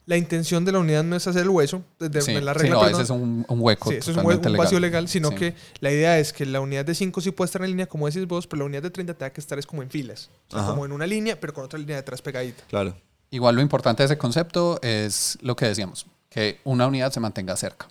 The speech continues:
Speaker 2: siempre, ¿cierto? Y es la regla, pues, ya súper específica de eso que viene siendo.
Speaker 1: Eh, ahorita que l-, olvidé mencionarte lo que me preguntabas, eh, respecto a las habilidades, pues, o las keywords. Ellos nunca han hecho como habilidades tipo keywords como en Magic,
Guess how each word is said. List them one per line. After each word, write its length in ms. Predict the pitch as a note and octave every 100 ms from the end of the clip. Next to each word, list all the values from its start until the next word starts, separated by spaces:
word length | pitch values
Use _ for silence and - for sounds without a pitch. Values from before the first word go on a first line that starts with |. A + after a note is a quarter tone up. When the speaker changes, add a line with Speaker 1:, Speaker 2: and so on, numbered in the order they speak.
| _ _
Speaker 2:
siempre, 340 | G#2 F2 - _ _ _
¿cierto? 320 | B2 A2 -
Y 80 | A#2
es 100 | G#2
la 140 | G2+
regla, 320 | G#2+ A#2 A2 G#2
pues, 120 | A2+
ya 140 | G#2+
súper 220 | G#2 G#2
específica 500 | G2 G2+ F#2 - -
de 60 | G2+
eso 120 | F#2+ -
que 120 | G2+
viene 220 | G2 F#2+
siendo. 200 | C3 E3+
Speaker 1:
Eh, 240 | F3 D#3+ D#3
ahorita 320 | E3 D#3+ D#3 F#3+
que 80 |
l-, 160 | F3 D#3
olvidé 300 | D#3 D3 C#3+
mencionarte 420 | F3 E3 D3+ D#3
lo 80 | E3+
que 80 | D#3+
me 80 | D3+
preguntabas, 800 | C#3+ C#3 C#3 D3 D#3+ D#3 - - _
eh, 360 | E3 D3+ D3 C#3+
respecto 320 | C#3+ D3 D3
a 40 | D3
las 380 | C#3 C#3 C#3 D3
habilidades, 580 | C#3+ C#3 D3 C#3+ D#3
pues, 140 | - F3
o 60 |
las 120 | D#3+ D#3
keywords. 400 | F#3+ E3+ E3+ - A#2+ C3 _ _ _ _ _ -
Ellos 200 | E3+ G#3
nunca 440 | A#3 A#3+ A#3 G#3+ F3
han 140 | D#3
hecho 240 | E3+ - F#3+
como 180 | D#3+
habilidades 1120 | D3 C#3+ C#3+ C#3 D3 E3 E3+ E3 - - - - _ _ _ _ _
tipo 240 | G3+ E3+
keywords 320 | D#3+ G3 F3 D#3+
como 140 | C#3+
en 60 | C#3+
Magic, 260 | D3 A#2+